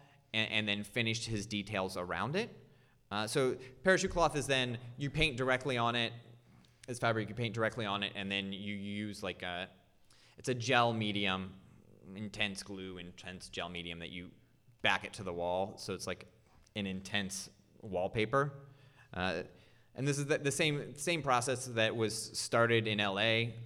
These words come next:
and that, so it was started on Parachute Cloth, which is where the name continued from, uh, refined in Philly. And so those are, some of those projects are, are hitting their thirty-year mark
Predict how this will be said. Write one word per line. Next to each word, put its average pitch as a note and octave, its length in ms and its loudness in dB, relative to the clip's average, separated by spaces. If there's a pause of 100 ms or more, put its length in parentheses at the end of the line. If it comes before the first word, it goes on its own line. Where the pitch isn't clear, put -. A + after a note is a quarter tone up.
and F#2+ 160 -6
that, F2+ 120 -6
so G2 120 -4
it F2+ 60 -4
was F2+ 100 -6
started F#2+ 300 0
on F#2+ 240 0
Parachute G2 400 0
Cloth, G2 380 -2
which F#2+ 120 -10
is E2+ 120 -10
where F#2 120 -4
the F2 80 -6
name F2 260 -4
continued G2 460 -4
from, G2+ 380 -2 (500)
uh, E2+ 280 -2 (180)
refined G2+ 800 0
in F#2 460 -4 (140)
Philly. C3 420 0 (340)
And F#2 540 0
so G2+ 200 -2
those G2 300 4
are, G2 160 -2
some A#2+ 180 0
of G#2+ 100 2
those A2+ 200 4
projects G#2+ 420 4
are, F#2+ 140 0
are G2+ 160 0
hitting G#2+ 300 0
their F#2+ 100 0
thirty-year F#2+ 500 0
mark F2 260 -2